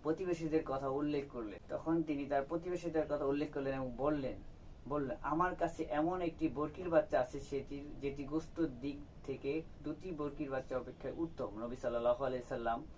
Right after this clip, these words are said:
তাকে সেটি কোরবানি করতে অনুমতি দিলেন। আনাস রাদিয়াল্লাহু তাআলা আনহু বলেন, "আমি জানি না তি-, এই অনুমতি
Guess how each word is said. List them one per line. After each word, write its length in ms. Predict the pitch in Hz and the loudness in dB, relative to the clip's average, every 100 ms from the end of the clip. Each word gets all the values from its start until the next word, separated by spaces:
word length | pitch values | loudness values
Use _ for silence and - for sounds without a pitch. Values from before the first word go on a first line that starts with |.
| - - - | -14 -14 -4
তাকে 380 | 127 123 - 147 165 - - - - - | 0 0 0 -2 -4 -12 -14 -14 -14 0
সেটি 280 | 170 165 190 | 0 0 -2
কোরবানি 400 | 160 151 143 143 | 2 6 6 6
করতে 280 | 131 - 131 | -2 -2 -2
অনুমতি 360 | 123 120 110 104 | -2 -4 -6 -8
দিলেন। 220 | 101 92 - | -8 -8 -4
আনাস 240 | 123 151 151 | 2 2 2
রাদিয়াল্লাহু 360 | 139 135 135 131 | 0 2 0 2
তাআলা 200 | 135 120 | 2 2
আনহু 380 | 117 123 139 160 - - 127 | 0 -4 -4 -4 -8 -10 -2
বলেন, 260 | 123 110 95 - - - | -2 -2 -8 -14 -14 -4
"আমি 260 | 123 147 160 | 2 8 8
জানি 320 | 147 143 170 | 8 6 8
না 240 | 170 170 - - - - - - | 8 6 2 -12 -14 -14 -12 -4
তি-, 140 | 135 - | -4 2
এই 340 | 160 175 214 220 - - - - - - - | 2 4 2 -4 -12 -14 -14 -14 -14 -14 -4
অনুমতি 720 | 160 170 185 185 165 185 214 | 0 2 2 0 -2 -6 -8